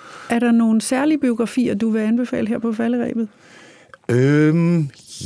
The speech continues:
Speaker 2: ja. Jeg synes, Preben Christensen indlæser sin egen biografi, Husk at være glad,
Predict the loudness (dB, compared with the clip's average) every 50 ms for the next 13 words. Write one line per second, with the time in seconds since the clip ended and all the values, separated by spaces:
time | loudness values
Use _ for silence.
0 | -8 -6 -4 -2 -2 -4 -6 -8 -12 -20 -20 _ _ _ _ _ _ -4 0 0
1 | 2 2 2 0 0 -2 -2 -2 -2 -2 -2 -2 -4 -4 -4 -4 -2 -2 -4 -4
2 | -2 -2 -2 -2 -4 -8 -8 -4 -4 -6 -6 -2 -2 -2 0 0 0 0 0 0
3 | -2 -4 -6 -4 -4 -4 -2 -2 -2 -2 -4 -4 -4 -4 -4 -4 -4 -4 -6 -8
4 | -8 -6 -6 -6 -6 -6 -6 -6 -6 -6 -6 -6 -6 -4 -4 -4 -4 -4 -4 -2
5 | -2 -2